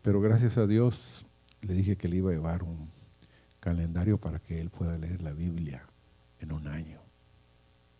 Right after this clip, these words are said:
Entonces, el próximo sábado o antes del sábado tengo que ir con él y aquí está la promesa.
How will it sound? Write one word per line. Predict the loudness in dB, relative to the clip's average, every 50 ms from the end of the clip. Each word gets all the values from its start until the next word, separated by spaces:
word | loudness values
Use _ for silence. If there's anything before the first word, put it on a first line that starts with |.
| _ _ -20 -20
Entonces, | _ -2 0 2 2 2
el | 2
próximo | 2 2 2 4 4 2 2 0 0
sábado | 0 0 0 0 0 0 0 -2 -2 -4 -6 -10 -14 -20 -16 -12
o | -6 -4 -2 0
antes | 0 0 0 -2 -2
del | -2 -4 -6
sábado | -4 -4 -4 -2 -2 -2 -4
tengo | -4 -4 -6 -6 -6 -6
que | -4
ir | -4 -4 -4 -6
con | -8 -8 -4 -2
él | -2 -2
y | -2
aquí | -4 -6 -10
está | -12 -10 -8 -8 -8 -8
la | -8 -10
promesa. | -10 -12 -14 -14 -16 -14 -14 -14 -14 -16 -18